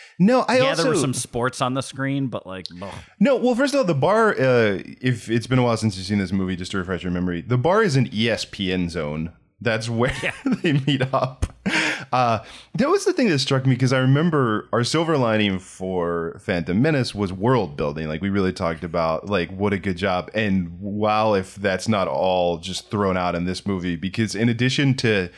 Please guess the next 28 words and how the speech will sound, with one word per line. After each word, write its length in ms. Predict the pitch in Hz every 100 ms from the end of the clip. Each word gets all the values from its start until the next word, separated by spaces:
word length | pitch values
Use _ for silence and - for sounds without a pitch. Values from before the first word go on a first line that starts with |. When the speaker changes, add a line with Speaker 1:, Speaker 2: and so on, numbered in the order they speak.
| - -
Speaker 1:
space 720 | - - - 127 120 120 - -
E 160 | 117 110
S 120 | -
P 200 | - 104
N 180 | 107 107
zone, 340 | 98 95 87
we 140 | 104
also 340 | - 113 131 165
get 300 | 131 120 113 - _ -
a 120 | 110
space 840 | 101 - - 113 107 127 131 -
nineteen 520 | 104 104 110 - 127 120
fifty. 200 | 113 117
Speaker 2:
Johnny 140 | 135
Rockets. 580 | 139 131 95 - - - -
Speaker 1:
Yeah, 240 | 165 240 143
the 140 | 147
space 680 | - - 170 208 196 - - - - _
fifties 720 | - - - 156 - 247 247
diner? 560 | 185 240 269 302 311 247
Speaker 2:
Diner. 460 | 175 196 214 -
Speaker 1:
What? 560 | 226 277 427 - - - - - 220 180 -
Like, 300 | 220 196 127 -
I 220 | 147 240 190
was, 300 | 147 165 117 113 -
I 100 | 139
didn't 340 | 127 127 147
remember 500 | 147 117 113 113 101